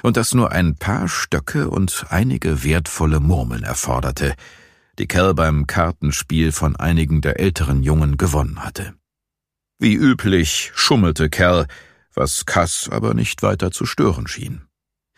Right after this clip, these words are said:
Er konzentrierte sich voll und ganz auf das Spiel, und mehrere dunkelblonde Strähnen fielen ihm ins sommersprossige Gesicht,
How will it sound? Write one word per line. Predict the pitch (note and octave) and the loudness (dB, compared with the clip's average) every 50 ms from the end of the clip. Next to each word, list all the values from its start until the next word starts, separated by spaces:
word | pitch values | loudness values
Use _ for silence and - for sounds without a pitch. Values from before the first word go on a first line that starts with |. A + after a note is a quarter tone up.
| - - | -6 -2
Er | - G2+ G2 | 0 0 2
konzentrierte | - A#2+ A#2 - C3+ A#2+ G#2+ - D3 D#3+ - C#3+ | 2 0 2 2 0 0 2 2 0 0 0 0
sich | A2+ A2 G#2 E2+ - - | 0 0 0 -2 -2 -4
voll | - - - C#3 F3 F#3+ | -4 -2 0 0 0 0
und | - - - F#2 E2 - - | 0 -2 -2 -2 -2 -2 -2
ganz | - D#2+ D#2 E2+ F#2+ - - - | 0 2 2 2 2 0 -2 -4
auf | - - D#2 D2+ - | -4 -4 -4 -4 -4
das | - D#2 D2+ D2+ | -4 -4 -4 -2
Spiel, | - - - - D2 C2 - - - - - - - - _ _ _ _ _ _ _ - | -4 -4 -4 -4 -6 -6 -6 -8 -10 -12 -14 -16 -20 -20 _ _ _ _ _ _ _ -4
und | - C#2 C2+ - - - | -2 -2 -2 -2 -2 0
mehrere | D#2 E2 G2 G#2 G2 D#2+ D2+ D2 C#2+ C#2+ C#2+ C2+ | 2 4 4 4 2 2 0 -2 0 0 0 0
dunkelblonde | B1+ C#2 G2+ G2+ G2 - - E2 D2 C#2 D#2 D#2 D#2+ D2+ C#2 C#2+ | 0 2 2 2 2 2 2 0 2 2 2 2 2 2 0 0
Strähnen | - - - E2 F2 F#2+ G2 F#2+ F2+ D#2+ C#2 C2+ C2 | -2 -2 0 2 4 4 4 4 4 2 2 0 -2
fielen | - - - D2+ C2+ A#1 | -2 -2 -2 0 0 0
ihm | A1+ A1+ C2 | -2 -2 -2
ins | C2 B1+ - - | -2 -2 0 0
sommersprossige | E2+ D#2+ D#2+ D2 C#2+ - - - - E2 D#2+ - - D2 - D#2 C2+ | 2 2 2 2 0 -2 -2 -2 0 0 0 0 0 0 0 0 0
Gesicht, | D2 C#2+ B1+ D2 F2 E2 - - - | 0 0 0 0 0 0 -2 -4 -10